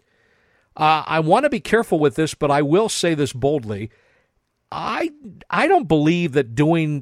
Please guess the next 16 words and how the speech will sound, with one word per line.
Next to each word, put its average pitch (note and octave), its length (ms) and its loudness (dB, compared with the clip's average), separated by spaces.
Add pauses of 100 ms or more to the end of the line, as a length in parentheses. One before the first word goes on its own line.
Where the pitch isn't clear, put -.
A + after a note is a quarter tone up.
(100)
devotions G#2+ 1000 -2 (680)
is D3 140 -2
studying D3 600 -2
God's G#2+ 320 -4
Word. G#2+ 500 -8 (1600)
Um, D3 480 4
I, D3+ 180 0
I D#3 120 0
really F#3 340 4
believe F#3 580 0
it D3+ 180 -6
takes - 360 -6
more E3 420 2
than D3 460 -2 (480)
devotional D3 720 4
time. E2+ 640 -6